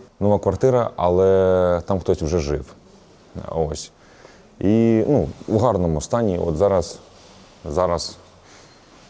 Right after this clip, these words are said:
я їду дивитися її.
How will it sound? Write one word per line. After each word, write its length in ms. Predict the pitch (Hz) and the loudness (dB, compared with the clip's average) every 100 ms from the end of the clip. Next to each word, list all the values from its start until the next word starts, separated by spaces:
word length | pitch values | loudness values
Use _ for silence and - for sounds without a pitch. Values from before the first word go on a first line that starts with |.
| - | -6
я 200 | 82 80 | 0 2
їду 420 | 76 92 98 95 85 - _ - _ _ _ _ _ | 2 2 0 -2 -6 -20 _ -20 _ _ _ _ _
дивитися 540 | 80 87 82 73 69 69 | -2 0 2 0 -4 -8
її. 360 | 67 67 67 | -8 -8 -12